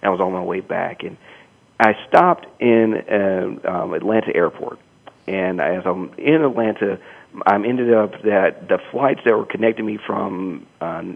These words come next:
New Mexico to Atlanta to Raleigh, the, our plane arrived late,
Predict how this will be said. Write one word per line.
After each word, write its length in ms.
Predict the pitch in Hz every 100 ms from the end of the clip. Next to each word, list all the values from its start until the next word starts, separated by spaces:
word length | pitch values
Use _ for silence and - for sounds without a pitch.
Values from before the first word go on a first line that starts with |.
| -
New 400 | 82 73 - 95
Mexico 600 | 104 131 - - 117 113
to 720 | 107 - - - - - - - -
Atlanta 480 | - 117 123 - 117
to 160 | 101
Raleigh, 500 | 180 160 180 156 131 - - - _ -
the, 360 | 120 104 101 95 - - - -
our 140 | 151
plane 280 | 151 147 139
arrived 440 | 131 135 127 127
late, 420 | 120 120 113 117